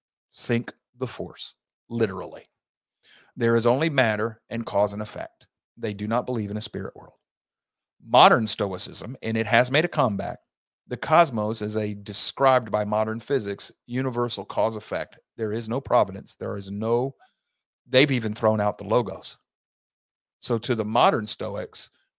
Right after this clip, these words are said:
they've thrown out the logos. Look what happens. From Christianity, you have a transcendent God who made the material and spirit world, made it to live by his order, his rules. Stoics throw God away, move it into the universe itself.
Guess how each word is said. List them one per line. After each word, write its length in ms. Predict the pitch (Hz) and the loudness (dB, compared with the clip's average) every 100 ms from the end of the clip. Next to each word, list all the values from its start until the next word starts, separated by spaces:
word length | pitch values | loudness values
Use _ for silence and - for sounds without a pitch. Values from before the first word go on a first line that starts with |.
| _ | _
they've 220 | 123 135 | 2 2
thrown 280 | - 110 107 | 2 -2 -2
out 140 | 95 - | -6 -8
the 80 | |
logos. 420 | 101 107 98 98 117 | -2 -2 -2 -8 -4
Look 140 | 131 | 0
what 100 | 156 | 0
happens. 460 | 135 113 - - - _ - - | 0 -4 -8 -16 -18 _ -20 -12
From 120 | 113 | -8
Christianity, 720 | 110 127 - 156 147 147 98 98 | -2 -2 -2 -4 -4 -4 -6 -6
you 200 | 101 107 | -6 -2
have 420 | 104 101 98 - _ _ _ _ _ _ - | -2 -2 -4 -8 _ _ _ _ _ _ -10
a 60 | |
transcendent 600 | 113 120 117 113 131 127 | -4 0 0 0 -4 -4
God 340 | 107 101 98 120 _ _ _ _ _ _ _ _ _ _ 110 | -4 -2 -4 -6 _ _ _ _ _ _ _ _ _ _ -4
who 140 | 117 | 0
made 200 | 113 113 | 0 0
the 60 | 110 | -2
material 460 | 110 104 113 113 | -2 0 0 0
and 120 | 110 | 0
spirit 300 | 113 - 113 - | -4 -4 -4 -2
world, 340 | 107 98 104 _ _ _ 113 | -4 -4 -8 _ _ _ -8
made 160 | 110 | -6
it 100 | 107 | -6
to 60 | - | -4
live 160 | 113 104 | -4 2
by 140 | 104 | 0
his 240 | 101 113 | 2 -4
order, 320 | 107 101 - _ _ - | -2 -4 -8 _ _ -10
his 160 | 113 104 | -6 -4
rules. 340 | 98 87 - _ _ _ _ | -6 -10 -16 _ _ _ _
Stoics 540 | - 151 151 117 - | 0 6 8 6 0
throw 200 | - 120 | 0 2
God 260 | 107 113 107 | 4 4 4
away, 420 | 104 101 92 - _ _ _ _ | 0 -4 -6 -14 _ _ _ _
move 260 | 123 131 117 | -2 0 2
it 80 | 110 | 0
into 220 | 110 104 | -2 -4
the 80 | 101 | -2
universe 460 | 113 107 104 101 | -2 -2 -2 -4
itself. 520 | - - 107 98 - | -6 -4 -2 -4 -8